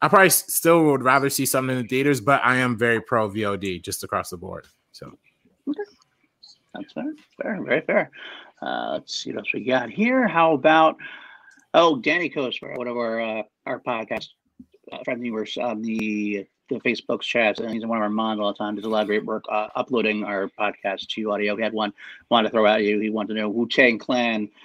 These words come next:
Speaker 2: or A Tribe Called Quest.
Speaker 1: Um. Oh. Um. A Tribe Called Quest or who? What? Wait. I'm sorry. Say that again.
Speaker 2: Wu-Tang Clan or A Tribe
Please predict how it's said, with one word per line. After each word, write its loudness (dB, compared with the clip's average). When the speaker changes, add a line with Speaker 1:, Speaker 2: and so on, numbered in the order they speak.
Speaker 2:
or 4
A 0
Tribe 2
Called -2
Quest. -4
Speaker 1:
Um. 6
Oh. 6
Um. 6
A -4
Tribe 4
Called 6
Quest 2
or 4
who? 2
What? -2
Wait. 2
I'm -4
sorry. 0
Say -2
that 2
again. -2
Speaker 2:
Wu-Tang 6
Clan 0
or -4
A -4
Tribe -4